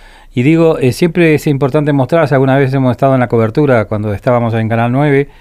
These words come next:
de la vidriera que significa también esto para algunos que aspiran a,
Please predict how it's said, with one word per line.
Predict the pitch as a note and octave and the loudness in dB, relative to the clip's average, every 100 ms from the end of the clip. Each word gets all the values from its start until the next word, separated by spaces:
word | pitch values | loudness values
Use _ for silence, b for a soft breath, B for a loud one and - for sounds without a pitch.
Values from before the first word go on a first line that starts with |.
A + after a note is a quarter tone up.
| B B B B - | B B B B -4
de | A#2 A2 A2 G#2 | 0 0 0 -2
la | A2 | 0
vidriera | A#2 C3+ F#3+ F#3+ C3+ | 0 2 2 2 0
que | B2 | -2
significa | B2 A2+ D#3 C3+ | -2 -2 -2 0
también | B2 B2 C#3+ D3 C3+ D3+ | 0 0 0 -2 -6 -4
esto | D3 D#3 - C#3 | -2 -2 -2 -4
para | A2+ A2 G#2+ G2+ G2+ | 0 0 0 0 -2
algunos | G#2+ A2+ B2 A3+ D#3+ | -6 -4 -2 0 -2
que | |
aspiran | A2+ - F3+ B2 | -4 -2 0 0
a, | G#2+ G2+ - - | -2 -4 -6 -10